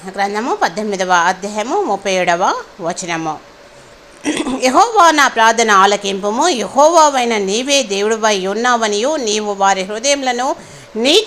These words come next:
తట్టు తిరగ చేయుదువనియు ఈ జనులకు తెలియనట్టుగా నా ప్రార్థన అంగీకరించుము." ఇక్కడ మనము, ఇక్కడ తెలుసుకోవాల్సినటువంటి వాక్య భాగము ఈరోజు మన యొక్క అంశం ఏమై ఉంటుందంటే,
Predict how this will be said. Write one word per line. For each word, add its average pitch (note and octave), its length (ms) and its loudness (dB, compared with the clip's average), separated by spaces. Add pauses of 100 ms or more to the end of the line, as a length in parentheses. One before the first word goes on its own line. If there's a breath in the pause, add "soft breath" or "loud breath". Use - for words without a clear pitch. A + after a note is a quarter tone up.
తట్టు D4 320 0
తిరగ B3 360 2
చేయుదువనియు A#3+ 880 -2
ఈ C4 400 -2
జనులకు A#3 420 0
తెలియనట్టుగా G3 760 0
నా G3 260 2
ప్రార్థన F#3+ 600 0 (420 loud breath)
అంగీకరించుము." F#3+ 1200 -4 (160)
ఇక్కడ F4+ 280 -2
మనము, C4 480 0
ఇక్కడ A#3+ 260 0
తెలుసుకోవాల్సినటువంటి A#3 960 -2
వాక్య A#3+ 360 -2
భాగము G#3 380 -2
ఈరోజు G3 360 -4
మన G3 180 -2
యొక్క G3 160 -4
అంశం B3+ 380 -4
ఏమై G#3+ 300 -2
ఉంటుందంటే, G3 640 -4